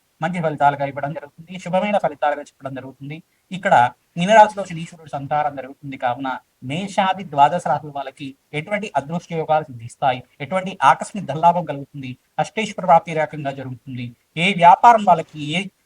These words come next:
ఉద్యోగం వాళ్ళకంతా కూడా ఎటువంటి పరిష్కారాలు ఆచరిస్తే కనుక ధనయోగాలు సిద్ధిస్తాయి, ఏం పరిష్కారం ఆచరించాలి అంతా కూడా విశ్లేషణ చేయడం జరుగుతుంది. ధనస్సు రాశి జాతకులకి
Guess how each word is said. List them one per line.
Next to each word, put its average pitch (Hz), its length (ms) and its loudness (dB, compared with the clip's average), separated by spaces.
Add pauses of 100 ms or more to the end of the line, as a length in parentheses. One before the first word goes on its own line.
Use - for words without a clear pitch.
(280)
ఉద్యోగం 208 400 0
వాళ్ళకంతా 160 520 0
కూడా 139 220 -6
ఎటువంటి 180 320 -6
పరిష్కారాలు 170 480 0
ఆచరిస్తే 147 400 -10
కనుక 135 180 -4 (460)
ధనయోగాలు 151 520 0
సిద్ధిస్తాయి, 123 480 -6 (320)
ఏం 180 80 -2 (100)
పరిష్కారం 160 540 -2
ఆచరించాలి 143 500 -8 (320)
అంతా 151 160 -2 (100)
కూడా 147 180 -10
విశ్లేషణ 143 400 -12
చేయడం 127 260 -12
జరుగుతుంది. 123 400 -14 (600)
ధనస్సు 208 380 8
రాశి 233 280 10
జాతకులకి 226 480 6